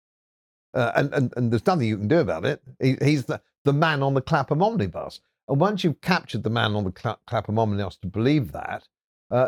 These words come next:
you then get this roll towards war, and you've brought the people with you. Uh, and, uh, we, we, we've seen this, you know, for decades and decades in any way. Doesn't matter which war you've got,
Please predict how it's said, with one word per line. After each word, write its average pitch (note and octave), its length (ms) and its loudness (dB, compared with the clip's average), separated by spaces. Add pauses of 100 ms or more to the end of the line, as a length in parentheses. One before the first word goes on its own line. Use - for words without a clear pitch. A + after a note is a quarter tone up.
you C#3+ 260 4
then D3 300 2
get D3+ 280 0 (280)
this C#3 340 0 (880)
roll C#3+ 600 6
towards A2+ 480 0
war, G#2 540 2 (240)
and D3 120 4
you've C#3+ 200 4
brought D#3 240 2
the C3+ 80 -4
people D3+ 380 2
with E3 260 2
you. D2+ 240 -10 (280)
Uh, G2+ 340 0
and, G#2+ 400 -2
uh, G#2 200 -4
we, C3+ 180 2
we, C#3 180 2
we've C3+ 260 2
seen D3 360 2
this, F2+ 340 -8 (340)
you B2+ 140 -2
know, G2+ 160 -4
for A#2+ 100 -6
decades A#2+ 420 0
and A2 80 -2
decades A2 360 -2
in A2+ 100 0
any G#2 140 -2
way. F2+ 180 -4 (220)
Doesn't D#3 200 2
matter C3 200 4
which A#2 260 0
war G#2+ 140 4
you've F#2+ 120 -2
got, G#2+ 260 0